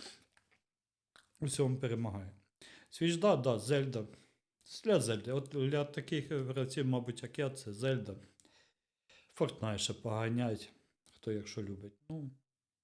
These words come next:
Apex Legends я не, не тестував, я не буду, кажу, ну, теж є. Ну,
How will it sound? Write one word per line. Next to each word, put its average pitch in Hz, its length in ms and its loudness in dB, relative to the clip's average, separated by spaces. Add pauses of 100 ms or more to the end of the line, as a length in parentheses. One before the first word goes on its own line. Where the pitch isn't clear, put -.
(120)
Apex 147 400 0
Legends 143 580 4
я 120 300 0
не, 123 160 0
не 143 300 -4
тестував, 143 460 -2
я 110 80 -2
не 107 120 -2
буду, 127 280 -2
кажу, 107 380 -8 (520)
ну, 123 100 -4
теж 127 360 -2
є. 104 180 -6 (1000)
Ну, 233 200 -4